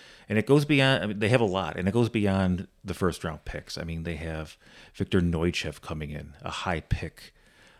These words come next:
uh, who a lot of people don't know about because he's, he's Russian and, and they haven't seen him, but he's a, a legit, uh, in, you know, high level prospect. Uh,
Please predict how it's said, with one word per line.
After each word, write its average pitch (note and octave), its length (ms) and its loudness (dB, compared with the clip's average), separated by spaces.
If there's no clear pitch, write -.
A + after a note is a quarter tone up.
uh, D#2 280 -4
who F2 420 -8
a - 20 -4
lot F2+ 220 -2
of F2+ 60 -4
people G2 160 -2
don't F2+ 200 -2
know F2+ 160 -2
about E2+ 260 -2
because E2+ 380 -8
he's, - 300 -12
he's E2 220 -14
Russian F2 720 -2
and, D#2+ 280 -12
and E2 200 -12
they D#2+ 60 -10
haven't D#2+ 280 -10
seen F2 300 -6
him, F2 220 -4
but D#2+ 200 -8
he's G#2 380 -8
a, E2 240 -6
a F2 60 -8
legit, E2 560 -2
uh, D#2 260 -6
in, F#2+ 180 -6
you - 80 -14
know, - 180 -16
high F#2 200 0
level E2+ 280 -2
prospect. D#2 640 -6
Uh, C2+ 220 -8